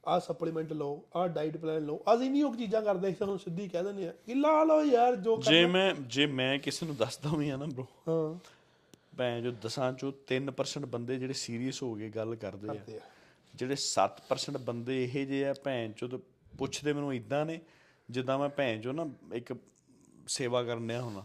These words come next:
Speaker 1: ਯਾ।
Speaker 2: It's a business।
Speaker 1: Business, you know, business ਹੀ ਆ।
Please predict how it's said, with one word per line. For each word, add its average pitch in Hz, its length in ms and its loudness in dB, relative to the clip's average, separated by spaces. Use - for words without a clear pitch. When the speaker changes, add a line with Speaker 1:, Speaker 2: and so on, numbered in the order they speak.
Speaker 1:
ਯਾ। 143 280 -8
Speaker 2:
It's 120 140 -8
a 110 40 -14
business। 131 560 -4
Speaker 1:
Business, 196 220 -2
you 139 100 -8
know, 160 100 -8
business 151 360 -6
ਹੀ 170 80 -2
ਆ। 170 120 -2